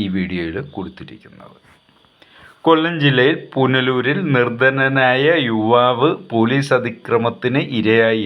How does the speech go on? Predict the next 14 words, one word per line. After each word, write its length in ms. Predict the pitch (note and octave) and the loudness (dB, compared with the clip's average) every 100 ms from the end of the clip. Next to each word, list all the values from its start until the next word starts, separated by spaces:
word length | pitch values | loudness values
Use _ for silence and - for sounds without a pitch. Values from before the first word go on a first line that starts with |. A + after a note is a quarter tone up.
| F2+ | -6
എന്നും 220 | F2 A#2 - C3+ | -6 -8 -8 -4
ഈ 40 | C#3 C#3+ | -2 0
സംഭവത്തിൽ 460 | C3 A#2 A#2 A#2 D3 C#3+ | 0 0 -2 -2 -4 -4
കുറ്റക്കാർക്കെതിരെ 880 | G#2+ C#3 C#3 C#3 C3+ C3+ B2 A#2+ B2+ A2+ | -4 -2 0 0 0 -2 0 2 2 2
നടപടിയെടുത്ത് 640 | G2+ A#2+ C3 B2+ A#2 C3 A#2+ | 2 2 2 0 0 -4 -2
നഷ്ടപരിഹാരം 680 | G2+ - B2 B2 B2 B2 B2+ G#2+ | -2 0 0 2 2 2 0 -2
ഈടാക്കി 340 | G#2+ A#2+ A#2+ - | 2 0 0 -8
കൊടുക്കണമെന്ന് 600 | A2+ G#2 G#2+ G#2+ G#2 G#2+ A#2 F#2+ | -8 -6 -4 -4 -4 -6 -4 0
ഞാൻ 160 | A2 C3 | -2 -2
നൽകിയ 280 | G2+ F#2+ G#2+ - | -6 -4 -4 -2
പരാതിയിന്മേൽ 680 | F2 F#2+ G#2+ G#2+ E2+ F#2 - - - - - - | -2 -2 -2 -6 -6 -8 -8 -12 -20 -20 -10 -2
അദ്ദേഹം 320 | D3 D#3 D3 C#3+ | 2 4 2 0
റിയാസിനെ 560 | B2 B2 C3 - C3 B2 A2+ | 0 2 2 0 -2 0 0
നേരിട്ട് 440 | A2 A#2+ - - | 0 0 -2 -4